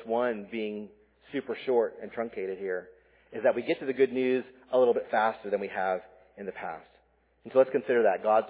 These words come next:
plan for Israel's deliverance. We notice in verses two through fourteen that God has a plan to deliver his people from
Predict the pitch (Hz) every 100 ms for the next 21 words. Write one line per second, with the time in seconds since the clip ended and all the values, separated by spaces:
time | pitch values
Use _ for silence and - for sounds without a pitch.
0 | - 131 123 117 95 98 - _ _ -
1 | 120 110 110 104 98 95 - - _ -
2 | 101 104 95 85 - _ _ _ _ _
3 | _ _ 110 120 123 131 123 127 127 123
4 | - 151 147 135 - 131 - 147 139 110
5 | 101 120 131 139 - 135 135 123 117 -
6 | 143 151 117 120 - - - 139 131 143
7 | 156 127 131 - 165 - 131 - 139 127
8 | 127